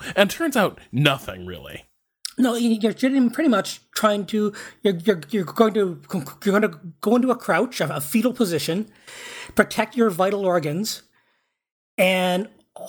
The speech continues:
Speaker 2: just get, I mean, the, the guy at the very beginning of the campaign says, "Maybe you should focus on your infrastructure." 'Cause really, that's what it is. You got to f-,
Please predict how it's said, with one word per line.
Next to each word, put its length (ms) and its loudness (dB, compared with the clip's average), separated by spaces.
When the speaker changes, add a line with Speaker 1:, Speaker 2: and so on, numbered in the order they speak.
Speaker 2:
just 260 0
get, 260 2
I 40 -14
mean, 220 -4
the, 300 2
the 160 4
guy 260 2
at 100 -2
the 60 -12
very 220 0
beginning 420 0
of 220 -4
the 140 0
campaign 480 0
says, 360 -4
"Maybe 240 4
you 100 4
should 160 -4
focus 300 0
on 100 -2
your 80 2
infrastructure." 600 -2
'Cause 240 0
really, 140 4
that's 180 -2
what 120 2
it 40 -2
is. 180 -2
You 120 4
got 240 0
to 240 -2
f-, 300 -8